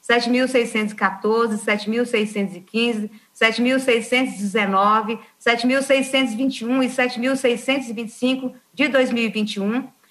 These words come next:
e da ciência da comunicação, hoje apresentada pelo deputado Cássio Soares, indicando as deputadas delegada Sheila e Ione Pinheiro e os deputados Carlos Pimenta,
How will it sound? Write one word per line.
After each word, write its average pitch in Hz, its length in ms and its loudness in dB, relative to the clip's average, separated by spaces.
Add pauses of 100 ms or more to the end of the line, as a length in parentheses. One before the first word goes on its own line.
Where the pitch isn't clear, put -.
(100)
e 226 60 -6
da 247 220 4
ciência 208 520 0
da 196 140 2
comunicação, 220 1000 0
hoje 269 280 2
apresentada 185 840 0 (240)
pelo 240 200 4
deputado 196 640 0
Cássio 262 360 2
Soares, 175 580 2 (260)
indicando 247 480 2
as 254 120 4
deputadas 185 680 0
delegada 202 540 0
Sheila 233 680 2
e 196 120 -2
Ione 226 280 0
Pinheiro 202 600 -2 (260)
e 214 60 0
os 208 100 0
deputados 214 580 2
Carlos 233 420 2
Pimenta, 190 680 -2